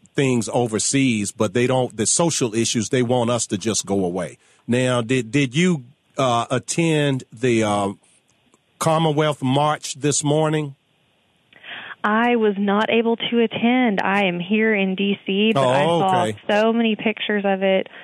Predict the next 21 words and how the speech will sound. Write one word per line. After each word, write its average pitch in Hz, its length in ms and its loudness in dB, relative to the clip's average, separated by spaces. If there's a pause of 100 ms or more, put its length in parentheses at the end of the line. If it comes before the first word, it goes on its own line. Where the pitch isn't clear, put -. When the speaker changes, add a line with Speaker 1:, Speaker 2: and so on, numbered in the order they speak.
(240)
Speaker 2:
on 185 240 -4
social 190 300 0
media. 185 520 0
I 180 120 -2
had 180 260 -2
coworkers 190 800 0 (140)
coming 185 340 -2
and 175 220 -6
showing 180 260 -2
me 175 140 -8
pictures, 175 680 -4
and 165 480 -6
Speaker 1:
It 127 200 0
was 117 160 2
Speaker 2:
wow, 170 120 0
Speaker 1:
wonderful. 185 400 0
Speaker 2:
what 202 160 2
a 190 80 2
turnout. 165 600 -6
Speaker 1:
It, 120 240 -2
it, 127 220 2